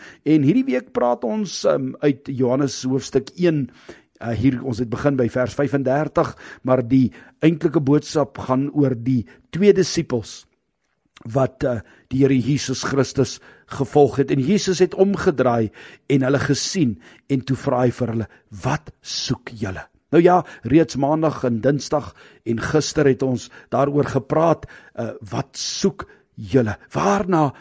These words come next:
soek julle?" het die Here Jesus Christus vir hulle gevra. En hulle antwoord was baie reguit, "Waar is u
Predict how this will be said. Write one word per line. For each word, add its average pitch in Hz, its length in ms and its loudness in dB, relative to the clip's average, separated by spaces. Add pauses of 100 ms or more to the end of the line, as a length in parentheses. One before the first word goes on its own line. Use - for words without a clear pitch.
soek - 480 -6
julle?" 117 220 0 (180)
het 123 120 0
die 131 100 2
Here 131 160 4
Jesus 120 440 -2
Christus 127 440 -2 (240)
vir - 200 0
hulle 127 180 2
gevra. 117 500 -6 (220)
En 143 180 6 (140)
hulle 151 180 2
antwoord 180 460 2
was 131 260 0 (440)
baie 143 240 4
reguit, 117 360 0 (380)
"Waar 160 380 -2 (100)
is - 260 -2
u 117 180 -4